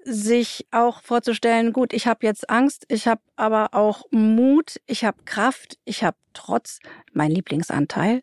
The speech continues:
neben Faulpelz. Die sind total unterschätzt, die beiden.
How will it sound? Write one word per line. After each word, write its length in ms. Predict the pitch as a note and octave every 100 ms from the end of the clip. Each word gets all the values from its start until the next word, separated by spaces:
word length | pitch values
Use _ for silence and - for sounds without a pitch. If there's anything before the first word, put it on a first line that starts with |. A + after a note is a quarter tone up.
| _
neben 440 | G3 F#3 A3 B3+ C#4+
Faulpelz. 760 | - D#3+ G3+ - D3 - - - - -
Die 60 | G#3
sind 180 | A#3 -
total 680 | C#4+ - C#4 D4 D4+ D#4 D4
unterschätzt, 500 | B3+ A#3 - E3+ -
die 60 | F3+
beiden. 380 | D#3+ G#3+ B3